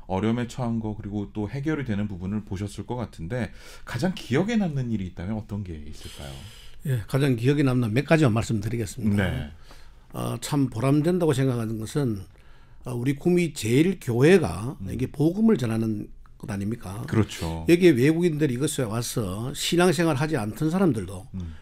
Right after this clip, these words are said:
Speaker 2: 교회를 찾아와서 믿음 생활을 할 수 있는 거예요.
Speaker 1: 네.
Speaker 2: 어, 그렇게 하다가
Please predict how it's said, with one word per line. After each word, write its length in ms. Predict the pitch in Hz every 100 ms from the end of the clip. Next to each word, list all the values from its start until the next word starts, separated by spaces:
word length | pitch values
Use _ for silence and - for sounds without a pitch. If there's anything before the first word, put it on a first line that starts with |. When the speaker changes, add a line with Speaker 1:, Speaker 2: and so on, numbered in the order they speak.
| -
Speaker 2:
교회를 380 | - 127 156 151
찾아와서 720 | 135 131 131 123 120 170 190 - -
믿음 240 | 143 175 135
생활을 320 | 123 113 101
할 80 | 123
수 120 | 98
있는 180 | 95 104
거예요. 400 | 117 92 90 131
Speaker 1:
네. 160 | 98 87 76 - - -
Speaker 2:
어, 180 | 135 127
그렇게 260 | 185 -
하다가 600 | 147 156 156 170 180 175